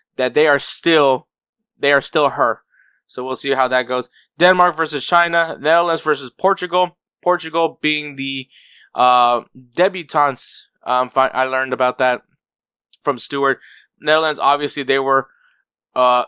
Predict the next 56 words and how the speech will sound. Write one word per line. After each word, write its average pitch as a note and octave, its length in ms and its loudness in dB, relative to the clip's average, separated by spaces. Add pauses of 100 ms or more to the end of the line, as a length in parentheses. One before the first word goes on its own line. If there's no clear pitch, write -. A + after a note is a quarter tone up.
they C#3+ 160 2
were D#3 120 2
in D#3+ 140 0
the C#3+ 100 0
final C#3 460 2
against C#3+ 320 -2
the B2+ 80 -12
U C3 140 -2
S B2 100 -2
in C3 80 -4
the B2+ 60 -2
last B2+ 240 -2
World B2 160 -4
Cup, B2 240 -2 (420)
which B2+ 380 -6
I B2+ 180 0
believe C3+ 280 -4
they're C#3 140 4
<laughs> - 0 -
actually - 360 -4
kind D3+ 180 -4
of D3 80 -8
in D3 80 -4
a C#3+ 60 -6
group D3 160 -4
of C#3+ 80 -6
death B2+ 180 0
at B2+ 80 0
right A#2+ 160 -2
now, B2 160 -2 (560)
uh, B2+ 200 4
because B2+ 220 -4
they're C#3 120 4
in C#3 80 -2
the B2+ 60 -6
same C#3 200 -2
group B2+ 180 -2
as B2 120 -2
the B2 80 -14
U B2+ 140 0
S. A#2+ 200 -4 (420)
Um, B2+ 280 2
but C3 100 -2
yeah, B2+ 200 0
check C#3+ 240 -6
out C#3 160 2
Netherlands C#3 300 -2
and B2+ 140 -6
Portugal. C3 500 -2 (360)
And D3 280 0
France F#3 380 -2
taking F3 300 0
on E3+ 180 2
Jamaica. D#3 800 0 (380)
Uh, C3 180 4
Jamaica C3+ 500 -2